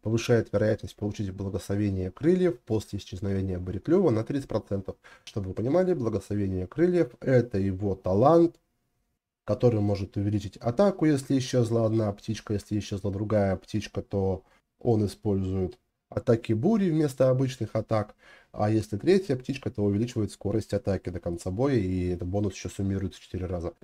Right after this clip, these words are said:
в-, до сто двадцати эса допами. И на фулл прокачке вероятность получить этот самый баф, благословение, будет составлять восемьдесят процентов, плюс двадцать процентов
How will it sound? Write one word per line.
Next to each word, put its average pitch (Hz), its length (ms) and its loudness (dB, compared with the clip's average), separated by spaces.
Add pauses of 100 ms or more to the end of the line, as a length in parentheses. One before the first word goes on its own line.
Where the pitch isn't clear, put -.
(120)
в-, 92 540 -6
до 107 320 2
сто 104 180 -4
двадцати 95 680 -4 (200)
эса 104 460 -2
допами. 95 520 -2 (600)
И 131 380 6
на 131 220 4
фулл 151 200 0
прокачке 147 840 2 (460)
вероятность 123 680 4
получить 110 600 -4 (420)
этот 120 420 2
самый 101 440 -2 (380)
баф, 139 480 2
благословение, 120 840 0 (380)
будет 170 380 -2
составлять 123 420 0
восемьдесят 110 540 0
процентов, 104 540 -2 (100)
плюс 165 300 2
двадцать 120 340 2
процентов 104 480 -2